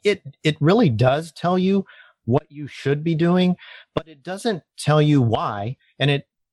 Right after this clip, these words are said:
you know, for, uh, practical reasons why you should be doing it. And it doesn't tell you, like, what specific things you should be looking for, right? It just says, overall, you should have this particular thing installed, like,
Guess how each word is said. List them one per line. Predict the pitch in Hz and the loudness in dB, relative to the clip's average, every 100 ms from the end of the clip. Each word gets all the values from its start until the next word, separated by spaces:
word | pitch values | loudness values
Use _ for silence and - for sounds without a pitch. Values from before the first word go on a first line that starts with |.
| - | -6
you | 143 | -2
know, | 107 104 - | 0 -2 -6
for, | - 127 117 - 107 | -2 0 0 -2 -4
uh, | 110 104 | -4 -4
practical | - 135 - 110 107 | -4 -8 -6 -2 2
reasons | 113 107 101 | 2 2 2
why | 101 107 | 0 0
you | 113 107 | 2 0
should | - 113 | -2 -2
be | 110 | 0
doing | 104 107 107 | 0 2 2
it. | 113 | 0
And | 143 165 | 0 0
it | 165 | 2
doesn't | 190 190 180 147 | 2 4 2 2
tell | 165 165 | 2 4
you, | 160 156 151 143 131 - _ _ _ | 4 4 4 4 2 -2 _ _ _
like, | 117 127 127 120 - _ _ - | -2 0 0 -4 -10 _ _ -10
what | 107 113 135 147 - - - | -4 0 4 2 0 -14 -16
specific | - - 131 - - 160 147 - | -14 -4 -4 -2 -2 0 0 -2
things | 135 135 120 | 0 2 2
you | 123 | 0
should | - 110 | -2 -4
be | 107 104 | -2 0
looking | 110 131 123 95 | 0 0 -2 -2
for, | - 98 85 - | -2 -4 -4 -4
right? | 98 104 123 | 0 2 2
It | 127 123 | 0 0
just | 147 - | 0 2
says, | 151 139 123 | 2 2 2
overall, | 139 143 139 131 131 120 104 _ _ _ | 2 2 4 2 4 2 2 _ _ _
you | - 135 | -2 -2
should | - 120 | 0 -2
have | 113 120 110 107 104 110 _ _ _ _ | 0 0 2 0 -2 -6 _ _ _ _
this | 101 107 127 127 - - _ - | -8 0 0 0 -4 -10 _ -8
particular | 110 127 - 113 110 101 | -4 -4 -2 0 2 0
thing | - - 123 113 113 110 | -4 0 2 2 0 0
installed, | 107 107 - 127 113 98 90 | 0 0 -2 -4 -4 -6 -6
like, | 95 92 | -6 -6